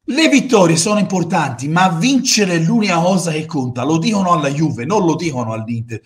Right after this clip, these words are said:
Bisogna vedere, cioè devi vincere, ma con onorabilità, devi vincere, eh, essendo onesto, non con queste schifezze, ma non perché, eh, hanno fatto cose disoneste all'Inter.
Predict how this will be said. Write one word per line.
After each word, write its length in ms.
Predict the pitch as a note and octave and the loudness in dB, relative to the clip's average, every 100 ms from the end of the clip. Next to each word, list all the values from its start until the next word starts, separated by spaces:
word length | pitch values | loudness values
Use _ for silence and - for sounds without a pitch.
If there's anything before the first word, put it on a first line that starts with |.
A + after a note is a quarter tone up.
| - | -14
Bisogna 400 | - E3 A#3 A#3 | -6 -2 0 0
vedere, 540 | A3 A3 B3 B3 F#3+ E3 - - | 0 2 4 4 2 -4 -12 -12
cioè 220 | - - F3+ | -2 0 2
devi 220 | A3+ A#3+ | 2 2
vincere, 440 | B3+ B3+ - G3 | 2 4 4 4
ma 160 | F3+ F3+ | 2 0
con 200 | A3 A3 | 0 2
onorabilità, 1040 | G#3 G3 G3 G3+ F#3 D#3 B2 F3 D3+ A2 | 2 0 2 0 0 -6 0 2 4 2
devi 200 | B2 E3 | -6 -6
vincere, 600 | F#3 G#3+ - G3+ F#3+ F3+ - - _ _ | -4 -2 0 0 0 -2 -6 -20 _ _
eh, 280 | A#3 G3 G3+ | -6 -2 0
essendo 480 | - - A#3+ G3+ G3+ | 2 4 4 4 2
onesto, 480 | F#3 G3+ - - | 2 2 0 0
non 160 | F3+ A#3+ | 2 2
con 160 | G#3+ - | 0 -2
queste 300 | F3 E3 E3 | -2 -4 -6
schifezze, 640 | - D#3+ E3 D3+ A#2+ C3+ | -6 -6 -4 -4 -4 -6
ma 100 | C#3+ | -4
non 180 | A3+ B3 | -2 0
perché, 440 | A3 - G3 E3+ | -2 -2 -2 -2
eh, 680 | F#3 D3 C#3 C3 B2+ B2 A#2 _ - | -6 -14 -8 -6 -8 -10 -16 _ -10
hanno 200 | D3+ D#3+ | -6 -2
fatto 300 | F#3 D#3+ D#3+ | -2 -2 0
cose 260 | E3 D#3+ | 0 0
disoneste 500 | D3+ C#3 C#3+ D#3 D3+ | -4 -6 -6 -8 -6
all'Inter. 560 | C#3 A#2+ A2+ G2+ G#2 F#2 | -8 -6 -8 -10 -16 -20